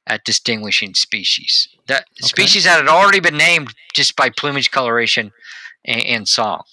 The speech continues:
Speaker 1: S-, species boundaries
Speaker 2: Mm-hmm.
Speaker 1: that, that we already thought we, we, we were, uh, comfortable with. Um,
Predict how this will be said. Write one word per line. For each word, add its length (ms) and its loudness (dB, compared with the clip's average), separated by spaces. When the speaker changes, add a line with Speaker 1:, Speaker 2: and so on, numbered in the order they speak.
Speaker 1:
S-, 380 -4
species 460 -2
boundaries 460 2
Speaker 2:
Mm-hmm. 180 0
Speaker 1:
that, 60 -20
that 160 0
we 160 0
already 380 2
thought 320 -2
we, 260 -10
we, 300 -6
we 100 -6
were, 260 -8
uh, 120 -6
comfortable 540 -6
with. 340 -12
Um, 500 0